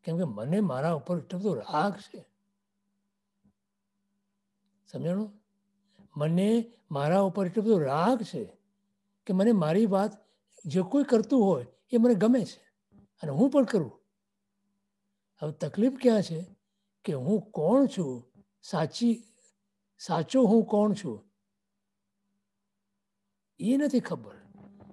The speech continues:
એટલે નામ અને રૂપની અંદર આપણે અટવાઈ ગયા છીએ, એને સાચા માન્યા છે. એ હું, એ સાચું હું છે એમ માની. એટલે, એટલે મારી વાત કરે કોઈ તો મને ગમે છે. સમજાણું?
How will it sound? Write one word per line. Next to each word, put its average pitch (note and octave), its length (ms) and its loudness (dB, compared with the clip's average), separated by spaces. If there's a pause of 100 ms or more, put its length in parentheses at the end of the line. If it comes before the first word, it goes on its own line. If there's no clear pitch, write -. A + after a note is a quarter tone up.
એટલે D#3+ 240 -6
નામ E3+ 380 -2
અને F#3 120 -2
રૂપની F3+ 440 -2
અંદર D3+ 320 -6 (340)
આપણે D#3+ 260 -10
અટવાઈ F#3+ 340 -2
ગયા D#3 220 -4
છીએ, B2 340 -14 (260)
એને F3 220 0
સાચા F3 360 -2
માન્યા F3 320 -2
છે. - 200 -14 (200)
એ G#3 100 0
હું, G3 440 2 (360)
એ A#3+ 140 2
સાચું F#3+ 400 -2
હું F3 220 2
છે A#2+ 240 -12 (220)
એમ G#3+ 140 2
માની. F3 260 0 (260)
એટલે, G3 280 -4 (440)
એટલે F3+ 260 4
મારી F3+ 400 4
વાત F3+ 360 0
કરે F3+ 200 0
કોઈ E3+ 240 -6
તો - 320 -14
મને D3 200 -6
ગમે A#2 320 -10
છે. - 240 -20 (3500)
સમજાણું? F3 400 -8